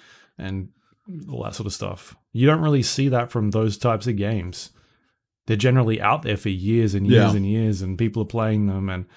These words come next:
Speaker 1: they're tweaking things, and it
Speaker 2: No.
Speaker 1: sounds like they just didn't get that experience from this.
Speaker 2: I, I, yeah, I agree. It, it seems to me like maybe they got this experience from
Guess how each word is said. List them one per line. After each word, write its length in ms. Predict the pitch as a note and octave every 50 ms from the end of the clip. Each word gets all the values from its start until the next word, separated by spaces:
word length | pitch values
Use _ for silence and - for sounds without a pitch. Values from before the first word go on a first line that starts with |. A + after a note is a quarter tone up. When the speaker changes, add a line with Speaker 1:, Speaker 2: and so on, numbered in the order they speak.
| - - - - _ -
Speaker 1:
they're 100 | A#2 A2
tweaking 420 | - - A#2+ A#2+ A2+ - A2+ G#2 G2
things, 460 | - A2 G2+ G2+ G2 G2 G2 F2+ F2+
and 200 | F#2 F2+ F2+ F2 F#2+ _ _ _ _ _ _ _ _ _ _ _ _ _ _ _ _ -
it 60 | -
Speaker 2:
No. 80 | D3 D#3
Speaker 1:
sounds 180 | C#3+ B2+ A2+ G#2+
like 140 | B2 A2 -
they 100 | A2 G#2
just 200 | G#2 G#2+ G2+ -
didn't 180 | A#2+ A#2 G#2+
get 180 | G2 G#2 G#2 G#2
that 160 | A2+ G#2 G2
experience 460 | G2 G2 - - G#2+ A2 A#2 A2+ -
from 160 | - F#2 E2+
this. 300 | E2+ E2+ E2 - - - - _ - - - -
Speaker 2:
I, 260 | - G#2 G2 F2+ - -
I, 220 | - G#2 G#2 F#2 E2 - - -
yeah, 180 | F#2+ F2+ E2 D#2
I 120 | D#2 E2
agree. 340 | E2 E2 F2+ E2+ E2 D#2+ D#2+
It, 200 | F#2 A2 A2+ -
it 380 | F#2 A2+ A2 - - - -
seems 480 | - - - - E3 F3 G3+ A3 - -
to 80 | G3+ D3
me 400 | C#3 B2+ B2+ B2+ B2 A2+ G#2 -
like 240 | G2 G2 F#2+ -
maybe 840 | G2 G2+ F#2+ F2+ F#2 A2+ B2+ C3 A2 G2+ F2+ F2 D#2+ D2+ D#2 D#2+ D2 -
they 220 | E2+ F2 E2+ E2+
got 260 | D#2+ F2+ F2 E2+ -
this 180 | F2+ E2+ - -
experience 640 | E2+ - - - E2+ F2 E2 D#2+ D#2+ D2 C#2 - -
from 680 | - - - F2+ E2+ E2 E2 E2 D#2+ D#2+ D2+ D2 -